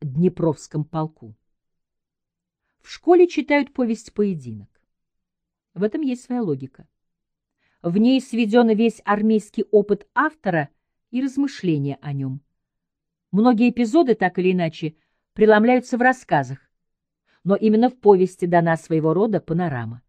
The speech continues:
Куприн не раз говорил, что все его вещи в той или иной степени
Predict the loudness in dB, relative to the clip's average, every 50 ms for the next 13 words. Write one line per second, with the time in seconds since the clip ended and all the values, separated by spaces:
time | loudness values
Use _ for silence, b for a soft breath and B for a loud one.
0 | _ _ _ _ _ _ _ _ _ _ _ _ _ _ _ _ _ _ _ _
1 | _ _ _ _ _ _ _ _ _ -8 -8 -4 -4 -4 -2 -2 0 0 -2 -2
2 | -2 -4 -4 -2 -2 -2 -2 -2 -4 -8 _ -8 -8 -8 -10 _ _ _ _ _
3 | _ _ _ _ _ _ _ _ _ _ _ -20 -6 0 2 2 4 2 2 2
4 | 2 -2 -2 -2 -6 -8 -8 -8 _ -4 -4 -4 -2 -4 -4 -4 -2 -2 -4 -4
5 | -6 -6 _ -8 -6 -6 -6 -6 -6 -8